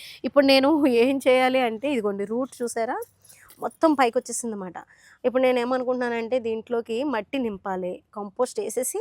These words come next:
దీనిపైన కిచెన్ వేస్టేజ్ కానీ ఏదైనా కూరగాయలు తొక్కు, కొంచెం టీ పొడం ఇలాంటివి ఉంటాయి కదండి, అవన్నీ వేసేసి కొంచెం పైన మట్టి వేసేసి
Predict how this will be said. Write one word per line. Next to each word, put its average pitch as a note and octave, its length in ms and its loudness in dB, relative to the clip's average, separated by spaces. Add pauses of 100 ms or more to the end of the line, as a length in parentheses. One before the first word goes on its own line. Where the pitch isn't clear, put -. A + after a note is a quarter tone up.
దీనిపైన A3+ 460 -4 (380)
కిచెన్ A3+ 300 -4
వేస్టేజ్ G#3 380 -6
కానీ G3+ 240 -8
ఏదైనా G3+ 260 -8
కూరగాయలు F#3+ 360 -8
తొక్కు, G3 240 -12 (120)
కొంచెం G3+ 240 -10
టీ G#3+ 140 -6
పొడం G3 280 -8
ఇలాంటివి A3 340 -6
ఉంటాయి G#3+ 200 -6
కదండి, G#3 240 -8
అవన్నీ G3+ 240 -6
వేసేసి G3 380 -6
కొంచెం - 300 -10
పైన G3+ 220 -4
మట్టి G#3+ 300 -8
వేసేసి F#3 460 -4